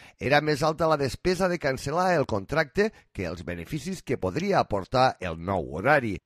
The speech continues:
A les Terres de l'Ebre, més del vuitanta per cent dels pares dels alumnes dels instituts s'han mostrat favorables al nou horari que mantindrà les trenta hores lectives amb mitja hora de descans.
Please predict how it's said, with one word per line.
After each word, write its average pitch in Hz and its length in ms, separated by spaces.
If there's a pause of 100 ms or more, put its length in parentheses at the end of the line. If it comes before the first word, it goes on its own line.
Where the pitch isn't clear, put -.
(180)
A 92 80
les 90 240
Terres 120 400
de 101 80
l'Ebre, 143 240
més 160 240
del 156 160
vuitanta 180 400
per 156 100
cent 190 220
dels 143 160
pares 185 320
dels 131 180
alumnes 143 380
dels 110 240
instituts 135 560 (240)
s'han 139 240
mostrat 170 340
favorables 147 640
al 117 160
nou 175 240
horari 135 380 (260)
que 110 80
mantindrà 98 560
les 123 240
trenta 180 400
hores 160 320
lectives 151 560 (240)
amb 95 160
mitja 120 300
hora 90 120
de 73 140
descans. 82 640